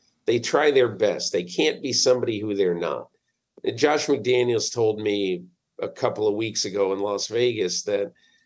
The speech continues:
the one thing he's not gonna do this time as a coach is mimic the success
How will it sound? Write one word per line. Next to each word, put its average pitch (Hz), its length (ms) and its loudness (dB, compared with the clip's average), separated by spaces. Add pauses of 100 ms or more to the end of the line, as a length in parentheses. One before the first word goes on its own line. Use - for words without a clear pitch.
(240)
the 101 80 -4
one 151 200 4
thing 165 160 0
he's 127 200 0
not 131 260 2
gonna 113 220 4
do 113 200 -2
this 110 220 -2
time 107 280 -2
as 92 100 -4
a 92 80 -10
coach 98 380 -2
is 90 160 -10
mimic 107 520 -2 (360)
the 101 80 2
success - 800 0